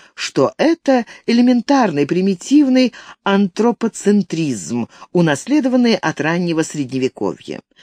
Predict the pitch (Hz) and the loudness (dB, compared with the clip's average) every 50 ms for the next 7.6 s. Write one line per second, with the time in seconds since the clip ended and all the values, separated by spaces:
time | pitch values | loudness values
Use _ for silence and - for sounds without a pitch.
0 | - - - - - _ _ 226 330 320 - - 220 226 262 262 185 - - 120 | -20 -20 -20 -20 -20 _ _ 0 2 2 4 2 4 4 4 4 2 0 -2 -4
1 | - - - 131 120 127 131 175 240 254 - - - - - - 180 220 208 175 | -4 -2 0 2 2 2 2 2 2 0 0 -4 -10 -4 0 2 2 2 2 2
2 | 185 180 170 165 - - - 254 285 240 - - 147 139 120 - 113 113 - - | 2 2 2 2 -2 0 2 2 2 2 0 -2 -4 -4 -2 -2 -2 -4 -2 -4
3 | 127 113 123 131 143 147 143 139 123 107 117 147 156 156 160 160 160 151 143 - | -4 -2 -2 -2 -2 -4 -4 -6 -8 -4 0 0 2 4 4 4 4 4 2 0
4 | - - - - _ - 151 160 165 143 143 151 139 131 131 117 110 143 147 151 | -4 -14 -20 -16 _ -2 0 2 2 2 2 0 0 0 0 0 -2 -2 0 0
5 | 147 147 143 135 - - 139 143 151 139 120 139 131 117 117 135 131 127 - - | 0 0 -2 -4 -4 -4 -2 0 0 2 2 2 2 2 4 4 4 4 2 0
6 | - 131 - - - 165 208 226 240 240 254 254 226 - - - - - - _ | -2 -2 0 0 0 2 2 2 2 4 2 2 2 -2 -8 -20 -20 -20 -18 _
7 | - 160 170 175 170 170 165 165 160 160 170 | -4 0 0 2 2 2 2 2 0 -2 -4